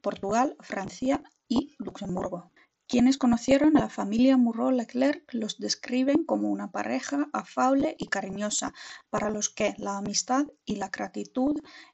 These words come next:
eran las dos cualidades que hacían del alma humana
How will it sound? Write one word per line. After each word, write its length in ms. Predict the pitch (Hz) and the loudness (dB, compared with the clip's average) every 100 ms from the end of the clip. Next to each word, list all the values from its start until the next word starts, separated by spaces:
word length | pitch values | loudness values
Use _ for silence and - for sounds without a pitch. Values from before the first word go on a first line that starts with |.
| - | -4
eran 500 | 214 233 254 285 320 - _ | -2 2 6 6 4 -2 _
las 260 | 208 - 196 | -8 -6 -4
dos 220 | 220 - | -4 -2
cualidades 680 | 247 226 220 240 285 330 285 - | -2 -2 0 2 2 2 -2 -4
que 220 | - 254 | -2 0
hacían 480 | - - - 240 170 302 - _ - | -2 -8 -4 2 4 4 0 _ -10
del 260 | 185 196 185 | -4 -2 0
alma 440 | 220 247 277 294 | 0 2 2 2
humana 560 | 233 196 196 202 - | -2 -4 -4 -4 -6